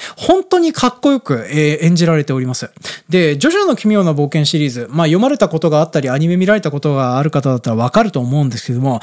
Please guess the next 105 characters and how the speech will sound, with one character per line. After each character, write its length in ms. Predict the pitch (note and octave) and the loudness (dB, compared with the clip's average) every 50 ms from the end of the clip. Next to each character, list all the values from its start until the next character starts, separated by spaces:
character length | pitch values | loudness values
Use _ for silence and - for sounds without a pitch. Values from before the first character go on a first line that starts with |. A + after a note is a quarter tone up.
| - - - - - | -8 -10 -12 -8 -2
ま 600 | C3+ D#3+ B3+ D4+ E4 E4 E4 E4 D#4+ D#4+ D#4 D#4 | 2 4 4 6 6 4 4 4 4 4 4 2
あ、 100 | D4+ - - | 0 -2 -2
パ 160 | - - G#3+ | -2 0 2
リ 120 | C4 C#4+ | 2 0
コ 160 | - - D4 D4 | 2 2 2 4
レ 100 | D4 D4 | 4 4
の 120 | C#4+ C#4+ | 2 2
モ 160 | C4+ C4 B3+ B3+ | 4 4 4 4
デ 100 | C4 B3+ | 4 4
ル 100 | C4 B3 | 4 4
が 120 | B3 B3 | 4 4
出 120 | A3+ C#4 | 2 2
て 100 | - C4 | 0 0
き 60 | - - | 0 2
た 100 | G#3+ F#3 | 2 2
の 80 | F3 | 2
か 120 | - E3+ E3 | 2 2 2
な 80 | F#3+ | 2
っ 60 | G#3 | 2
て 60 | - A3+ | 2 2
い 40 | |
う 20 | F3 | 2
風 120 | G#3+ G3+ | 2 2
な 100 | E3+ D#3 | 2 2
ぐ 100 | C#3+ E3 | 2 2
ら 100 | F3 D3+ | 2 2
い 80 | C#3 B2 | 0 -2
奇 180 | - - - | 0 0 2
抜 220 | F3 A#3 B3+ - C#4+ | 4 4 2 2 2
な 100 | C#4+ B3 | 0 2
フ 60 | - | 2
ァ 20 | C4 | 0
ッ 20 | |
シ 120 | - - G#3 | 0 2 2
ョ 40 | |
ン 40 | E3 | 0
を 60 | D3+ | 0
し 40 | C#3+ | 0
て 80 | - C#3+ | 0 -2
い 40 | C3 | -2
る 60 | C3 | -2
登 200 | - D3 D3+ C#3+ | 0 0 2 2
場 100 | D#3 C#3+ | 2 2
人 140 | C#3+ D3+ D3 | 0 0 -2
物 140 | B2+ - | -2 -4
が 80 | A#2+ A#2 | -6 -8
い 60 | A#2 | -8
っ 20 | B2 | -6
ぱ 120 | - C#3+ | -4 -4
い 40 | C3 | -2
出 100 | D3+ C#3+ | -2 -4
て 60 | D3 | -4
く 80 | - B2+ | -6 -8
る 60 | A#2+ | -8
ん 40 | A2 | -10
で 20 | |
す 80 | G#2 - | -10 -10
け 60 | B2 | -8
ど 40 | A#2+ | -6
も 60 | B2 | -4
ね。 140 | B2+ C3+ C3 - - - - - - - | -4 -6 -6 -8 -10 -10 -10 -12 -6 0
で、 220 | A3+ A#3 E3 - - - - _ | 0 0 0 0 -6 -16 -16 _
実 260 | - A3 C4 - F#4 | -4 -2 -2 0 0
際 40 | F4+ | 0
に 80 | F4 E4+ | 0 0
あ 60 | E4 | 0
の、 140 | D#4+ D4+ C#4+ | 0 0 -2
岸 200 | - - - D#4+ | -2 -2 0 0
辺 200 | D#4 E4+ E4+ F4 | 2 2 2 2
露 20 | - | 2
伴 300 | - A#3+ G3 E3 D3+ C#3 | 2 2 2 2 0 0
も 100 | C#3 B2+ | -2 -4
で 80 | B2+ | -4
す 100 | B2 - | -4 -2
ね、 160 | C#3+ C#3 B2 | -2 -2 -2
こ 140 | - - F3+ | -2 0 0
の、 200 | E3+ E3+ E3 D#3+ D#3+ | 2 2 2 0 -4
そ 240 | - - - A#3+ A#3+ | -8 -6 -2 -2 0
ん 40 | B3+ | 0
な 100 | B3 - | 0 0
感 140 | A3+ G#3 | 0 0
じ 80 | F#3+ F3+ | 0 0
で、 180 | D#3+ C3+ B2 - - - - | -2 -2 -4 -6 -12 -8 -4
結 200 | - F#4 F#4 - | -2 0 2 2
構 120 | E4 G#3 - | 2 2 2
奇 180 | - - A3 | 0 0 2
抜 240 | G#3+ B3 B3 - B3+ | 2 0 0 0 0
な 120 | C4 B3+ | 0 2
フ 80 | - - | 2 2
ァ 40 | C4+ | 0
ッ 20 | B3+ | 0
シ 120 | - G3 | 0 0
ョ 40 | D#3 | 0
ン 40 | C3 | 0
を 40 | |
し 80 | B2 - | -2 -4
て 80 | D#3 C#3+ | -4 -4
た 120 | C#3 A#2+ | -4 -4
り 60 | A#2 | -4
し 60 | - | -4
て 60 | - C#3 | -4 -4
お 60 | B2+ | -4
り 60 | C3 | -4
ま 100 | B2 A#2+ | -4 -6
す。 160 | - - G2+ | -8 -10 -12